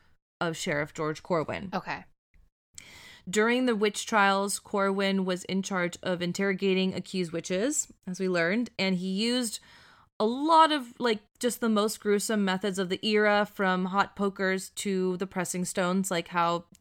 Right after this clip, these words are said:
Speaker 1: Giles Corey passed.
Speaker 2: Mm-hmm.
Speaker 1: Um, most infamously, he pressed Giles Corey to death, and he ref-, uh,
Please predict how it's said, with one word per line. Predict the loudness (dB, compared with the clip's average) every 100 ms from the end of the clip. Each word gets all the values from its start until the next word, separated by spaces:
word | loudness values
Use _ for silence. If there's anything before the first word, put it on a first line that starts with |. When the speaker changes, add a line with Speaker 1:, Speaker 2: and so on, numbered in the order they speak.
| -10
Speaker 1:
Giles | 0 2 2
Corey | -2 -2 0 0 -2
passed. | -4 -2 2 2 0
Speaker 2:
Mm-hmm. | -10 -14 -18 -20 -20 -20 _ _ 0
Speaker 1:
Um, | 4 6 6
most | 4 2
infamously, | -2 -2 -2 -4 -2 -2 -2
he | -2 -6 -6 _ _ _ _ -6
pressed | -6 -4
Giles | 0 0
Corey | 4 4 4
to | 2
death, | 4 4 4 -2 -2
and | 0 0 -2 -4 _ _
he | -20 -10 -4
ref-, | -4 -2
uh, | -2 0 0